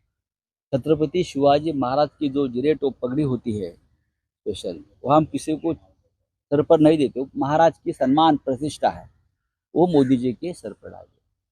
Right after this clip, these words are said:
प्रफुल्ल भाई को ये अधिकार किसने दिया? किसने दिया कि महाराष्ट्र की तरफ से छत्रपति शिवाजी महाराज की पगड़ी जिरेटॉप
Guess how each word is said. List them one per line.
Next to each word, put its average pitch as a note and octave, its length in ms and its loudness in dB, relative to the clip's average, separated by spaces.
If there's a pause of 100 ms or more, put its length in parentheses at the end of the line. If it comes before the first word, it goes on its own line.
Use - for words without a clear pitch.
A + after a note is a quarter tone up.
(380)
प्रफुल्ल F3 320 2
भाई D#3+ 220 4
को E3 180 0
ये D#3+ 360 0 (1160)
अधिकार D#3 340 6
किसने F3 360 -4
दिया? E3 260 -2 (1000)
किसने - 1040 -2
दिया G#2+ 300 -2 (840)
कि D#3+ 100 2
महाराष्ट्र C#3+ 520 4
की D3 120 0
तरफ B2+ 240 2
से E3+ 180 -2
छत्रपति B2 560 -4
शिवाजी B2 460 0
महाराज A2 400 0
की B2 100 -4
पगड़ी G#2+ 360 -2
जिरेटॉप A2 500 -4